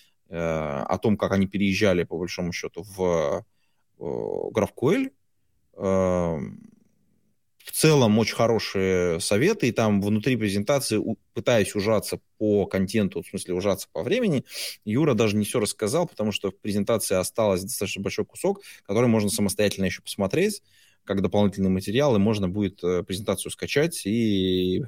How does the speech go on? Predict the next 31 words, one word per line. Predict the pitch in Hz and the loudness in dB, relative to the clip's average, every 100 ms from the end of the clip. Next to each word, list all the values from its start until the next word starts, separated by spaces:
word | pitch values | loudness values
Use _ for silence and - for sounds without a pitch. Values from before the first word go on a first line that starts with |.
| - | 2
<laughs> | 110 101 98 | 2 2 0
ну, | 101 110 | 2 2
для | 98 - | 0 -2
тех, | - 85 | -4 -8
кто, | - - | -8 -10
соответственно, | - - - 85 - 76 - - - | -10 -12 -12 -12 -10 -10 -12 -20 -18
внутри | 98 101 101 101 101 | -2 0 2 2 0
системы, | - 87 117 110 | 0 -4 -2 0
я | 90 | 0
думаю, | 87 95 90 | 0 -2 -4
что | - - | -8 -12
это | - | -10
будет | - 92 | -8 -8
уже | 98 95 | -8 -8
или | - 92 | -4 -2
уже | 87 98 131 | -2 0 -2
доступно. | 104 - - - - - _ 101 | -2 -4 -10 -12 -14 -16 _ -6
По | 104 | 0
крайней | 120 101 | 2 4
мере, | 95 92 | 4 2
сами, | - 110 98 90 - _ - _ _ | 2 4 4 2 -2 _ -20 _ _
э, | - 95 92 87 | 0 4 4 4
сами | 110 101 90 90 90 | 4 4 4 2 2
доклады-то | 87 110 98 85 90 | 0 2 2 0 -2
доступны, | 87 - 208 104 | -2 -2 -4 -4
их | - | -4
можно | 87 85 | -8 -8
посмотреть | - 92 85 160 170 | -8 -6 -2 -4 -4
прямо | - - | -6 -6
сейчас, | - 135 147 | -4 -4 -4
пойти. | - 185 - | -6 -8 -10